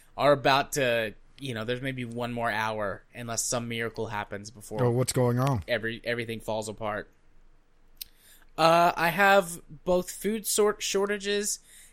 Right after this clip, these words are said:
Speaker 1: and am having to deal with some aggressive creatures.
Speaker 2: Oh, you went to an area that has aggressive creatures.
Speaker 1: Yeah,
Speaker 2: Uh,
Speaker 1: so
Speaker 2: do you remember on World Gen, uh, or the, uh, Embark, uh, what it said your nearby, uh,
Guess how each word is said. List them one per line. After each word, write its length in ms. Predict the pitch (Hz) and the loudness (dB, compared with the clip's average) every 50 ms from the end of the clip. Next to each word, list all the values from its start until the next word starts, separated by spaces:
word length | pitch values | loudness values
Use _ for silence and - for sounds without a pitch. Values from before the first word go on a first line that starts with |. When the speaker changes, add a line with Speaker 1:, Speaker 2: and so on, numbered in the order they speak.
| - - _ - | -20 -16 _ 0
Speaker 1:
and 460 | 147 160 170 175 185 185 180 170 156 - - | 2 2 2 2 0 -2 -4 -6 -10 -8 -6
am 180 | 135 147 147 | -4 -4 -2
having 300 | 151 135 147 147 147 147 | -2 -2 -4 -2 -2 -4
to 80 | 143 135 | -4 -6
deal 260 | 127 120 127 127 131 | -6 -4 -4 -4 -4
with 200 | 131 127 127 120 | -4 -4 -4 -4
some 300 | - - - 127 120 120 | -2 -2 -2 -2 -4 -4
aggressive 720 | 110 113 120 117 - 123 120 120 - - 120 117 110 - | -6 -8 -8 -4 -2 -2 0 0 0 -2 -2 -4 -4 -6
creatures. 540 | - - - 107 98 - - 85 69 - - | -10 -12 -12 -10 -8 -8 -8 -10 -8 -4 0
Speaker 2:
Oh, 80 | 123 143 | 2 4
you 220 | 143 131 131 131 | 4 4 4 4
went 240 | 131 135 135 131 - | 4 2 0 0 -2
to 120 | - 127 120 | -2 -2 -2
an 80 | 117 | -2
area 280 | 117 120 117 117 117 113 | -2 -2 0 0 0 -2
that 120 | 107 107 95 | -2 -4 -4
has 180 | 117 107 - | -4 -4 -6
aggressive 360 | 104 92 107 101 - - - | -6 -6 -6 -6 -6 -8 -8
creatures. 520 | - - 117 120 - - - - - - - - - - - _ - - _ _ - - _ _ _ _ _ - - _ _ _ _ _ _ _ _ _ _ - - - _ - - - _ _ _ - | -8 -6 -6 -6 -6 -8 -10 -8 -8 -10 -10 -12 -16 -20 -20 _ -20 -20 _ _ -20 -20 _ _ _ _ _ -20 -20 _ _ _ _ _ _ _ _ _ _ -20 -20 -20 _ -20 -20 -20 _ _ _ -10
Speaker 1:
Yeah, 280 | 127 127 120 80 - - | -4 -2 -2 -2 0 0
Speaker 2:
Uh, 240 | - 127 127 123 123 | 0 2 2 4 4
Speaker 1:
so 260 | 123 123 123 123 117 | 4 4 4 2 2
Speaker 2:
do 60 | 131 127 | 2 2
you 120 | 127 127 | 2 2
remember 520 | 127 127 139 139 135 135 131 123 123 120 117 | 4 2 2 2 2 2 2 2 2 2 0
on 380 | 113 110 110 107 101 98 104 | 0 0 -2 -2 -4 -6 -4
World 340 | 104 113 113 113 117 117 107 | -2 0 0 2 0 -2 -4
Gen, 560 | - - 113 113 110 110 110 113 113 110 107 - | -4 -4 -2 -2 -2 -2 -2 -2 -2 -2 -4 -4
uh, 240 | 107 104 104 101 95 - - | -4 -4 -4 -4 -4 -6 -6
or 160 | 107 107 104 | -6 -4 -4
the, 140 | 98 101 98 98 101 - - - - | -4 -6 -8 -10 -12 -16 -14 -8 -6
uh, 180 | 117 110 95 - - | -4 -4 -4 -4 -4
Embark, 520 | 110 104 90 - 107 113 120 - - - | -6 -4 -4 -2 -2 -2 -4 -4 -6 -6
uh, 160 | 107 98 95 92 - 127 120 110 | -4 -4 -4 -6 -8 -10 -6 -2
what 160 | 117 110 110 | -2 -2 -2
it 100 | 98 - | -2 -2
said 220 | - 117 107 104 | -2 -2 -2 -2
your 240 | 104 98 95 90 - - - - _ - 117 | -2 -4 -4 -4 -8 -10 -16 -20 _ -8 -4
nearby, 300 | 110 110 110 101 107 101 | -2 -2 -2 -2 -2 -2
uh, 440 | 98 101 98 98 92 78 87 90 | -2 -2 -2 -4 -4 -6 -6 -8